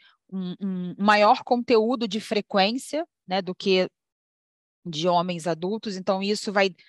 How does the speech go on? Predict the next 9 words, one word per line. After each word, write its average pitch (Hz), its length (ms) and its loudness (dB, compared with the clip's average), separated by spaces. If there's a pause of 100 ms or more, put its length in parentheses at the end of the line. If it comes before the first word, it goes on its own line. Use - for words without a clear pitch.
(460)
isso 220 240 -2
mostra 214 360 2
pra 202 200 -2
gente 196 340 -8
uma 185 300 -4 (120)
importância 240 920 0
de 202 100 -8
fornecer 226 600 0
audibilidade 185 1000 -2